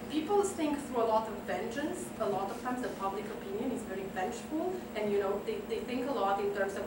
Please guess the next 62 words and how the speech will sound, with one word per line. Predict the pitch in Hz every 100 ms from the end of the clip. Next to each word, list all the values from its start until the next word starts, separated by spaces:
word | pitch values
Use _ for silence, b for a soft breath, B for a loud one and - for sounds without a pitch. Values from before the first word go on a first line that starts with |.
| - 320
well, | 349 330 320
you | 302
know, | 226 226 -
if | 302
you | 311
can't | 359 330
do | 320
the | 285
time, | 277 233 240
you | 240
shouldn't | 247 233
have | 226
done | 220 214
the | -
crime. | 285 262 - - -
Well, | 320 302 302 - - -
great, | 269 320 - -
but | 277 269 247
the, | 302 - 247
the | -
thing | 359 339
is | 311
that | 254 269
they | 262
will | 302
come | - 285
back, | 254 - - - - - - -
and | 269 254 240 - - -
that | 254 226 220 247
you've | 262 277
mistreated | 302 - 277 269 247
them | 220
significantly | 220 214 220 247 247 240
in | 226 214
prison, | 202 262 359 - - - 247
and | 254
they're | 247
not | 240 226
gonna | 233 -
be | -
better. | - - - - 233
They're | 226 226
not | 226 233
gonna | 233
be | 208
better | 208 185 -
individuals | 185 185 180 - - -
in |
the | -
community. | - - - - - - - - - 269
And | 262 240 247
you | 262
kind | - 254
of | 233
just | -
shoot | - 247
yourself | 240 - 196 -
in | -
the |
leg | - -
with | -
that. | 117